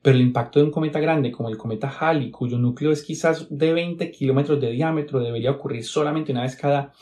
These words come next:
mil millones de años. Cuando un objeto pequeño de hielo colisiona con un planeta o una luna, quizás no produzca una cicatriz muy señalada, pero si el objeto hace que el impacto es mayor o esté formado principalmente por rocas,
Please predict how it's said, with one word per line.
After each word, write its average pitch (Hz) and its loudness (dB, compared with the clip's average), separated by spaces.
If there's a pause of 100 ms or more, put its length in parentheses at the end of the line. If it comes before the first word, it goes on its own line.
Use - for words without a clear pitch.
(280)
mil 147 4
millones 139 2
de 113 -4
años. - -6 (1200)
Cuando 143 6
un 151 6
objeto 190 0
pequeño 156 0
de 147 2
hielo 131 2
colisiona 131 0
con 143 0
un 123 0
planeta 151 -2
o 151 -2
una 156 -2
luna, 156 4 (380)
quizás 147 2
no 180 2
produzca 196 4
una 202 2
cicatriz 127 0
muy 160 0
señalada, 143 0
pero 123 2
si 123 -4
el 127 2
objeto - -2
hace 170 -6 (140)
que 135 -2
el 123 2
impacto 123 0
es 151 -2
mayor 165 2
o 139 0
esté 131 -4
formado 165 2
principalmente 135 0
por - -4
rocas, 156 0